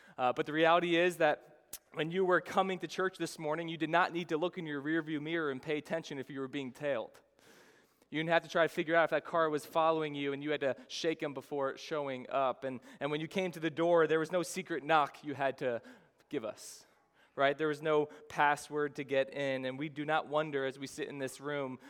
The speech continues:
uh, whether this is gonna be the last Sunday that this church and this group is gonna be able to meet here before being busted. And so we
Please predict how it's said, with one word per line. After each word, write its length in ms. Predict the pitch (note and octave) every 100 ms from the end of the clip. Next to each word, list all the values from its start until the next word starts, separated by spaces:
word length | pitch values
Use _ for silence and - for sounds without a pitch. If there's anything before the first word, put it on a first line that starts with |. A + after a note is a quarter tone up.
| - B2+
uh, 180 | B2 B2+
whether 260 | D3+ D3
this 280 | C3 E3 -
is 120 | D3
gonna 140 | - D3+
be 100 | D3+
the 100 | C3+
last 420 | D3+ D3 - -
Sunday 340 | E3+ E3 D3
that 120 | C3+ C3+
this 180 | D3+
church 340 | - E3+ D#3+ -
and 80 | D3
this 120 | -
group 200 | D#3+ C#3
is 60 |
gonna 100 | C3+
be 60 | C#3+
able 120 | C#3+
to 100 | C#3
meet 260 | B2+ E3 -
here 300 | C3 A#2+ A2+ B2 -
before 340 | B2+ - C#3 B2
being 280 | C3+ B2+ A#2
busted. 400 | A#2 B2 - - _ _ _ _ _ _ _ _ _ _ _ _ _ _ - C3
And 180 | B2+
so 220 | - D3 C3
we 460 | C3+ D#3+ D#3 C#3